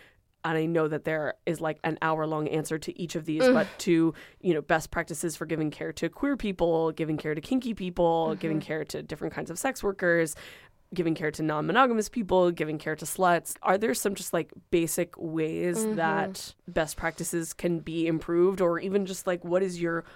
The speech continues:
Speaker 1: hope as a therapist with a, a relatively new practice and, like, a lifetime of, of a,
Speaker 2: Yeah.
Speaker 1: of a practice ahead of you? Like,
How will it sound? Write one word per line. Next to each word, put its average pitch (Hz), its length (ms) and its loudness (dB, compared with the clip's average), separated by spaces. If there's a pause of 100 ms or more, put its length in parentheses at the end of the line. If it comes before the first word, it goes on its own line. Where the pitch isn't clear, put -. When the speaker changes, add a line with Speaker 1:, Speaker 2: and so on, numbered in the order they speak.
(140)
Speaker 1:
hope 214 480 4 (400)
as 165 140 -2
a 160 80 -2
therapist 156 540 -6
with 165 160 -6
a, 160 100 -2 (180)
a 175 60 -4
relatively 160 720 -4
new 160 320 0
practice 151 500 -6
and, 170 80 -6
like, 160 220 -8
a 170 60 -8
lifetime 160 600 -8
of, 151 80 -8 (220)
of 170 180 -4
a, 185 200 -4 (240)
Speaker 2:
Yeah. 254 320 -8
Speaker 1:
of - 120 -4
a 160 80 -4
practice 156 380 -6
ahead 156 180 -6
of 151 120 -4
you? 160 160 -4
Like, 160 220 -4